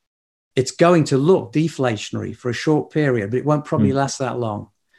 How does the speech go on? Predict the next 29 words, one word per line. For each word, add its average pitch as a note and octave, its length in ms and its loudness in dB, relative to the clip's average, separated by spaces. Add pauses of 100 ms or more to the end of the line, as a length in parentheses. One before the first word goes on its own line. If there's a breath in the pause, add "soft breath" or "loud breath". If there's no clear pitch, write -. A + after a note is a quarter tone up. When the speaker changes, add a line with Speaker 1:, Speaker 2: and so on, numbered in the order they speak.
(320 soft breath)
Speaker 1:
But, C#3+ 160 0
you D3+ 80 4
know, C3 160 4
it C3 40 2
will C3 100 0
be B2+ 160 -2
painful D3 580 0
if A#2+ 160 -6
you're B2+ 220 2
in, A#2+ 420 0 (600)
if C3 160 -4
you're C#3 160 4
in B2+ 160 2
some A#2+ 180 -2
copper D3+ 300 -2
mine G#2+ 260 -2
or G#2+ 140 -6
something, A2+ 420 -6
it's A#2 100 -8
gonna A#2+ 200 -4
be A2+ 100 -4
painful B2 440 0
Speaker 2:
Yeah. A#2 40 -4
Speaker 1:
when A2+ 100 -6
it A2+ 80 -6
ha-, B2 200 -2
when A#2+ 240 0
that A#2 160 -2
happens. G#2+ 560 -6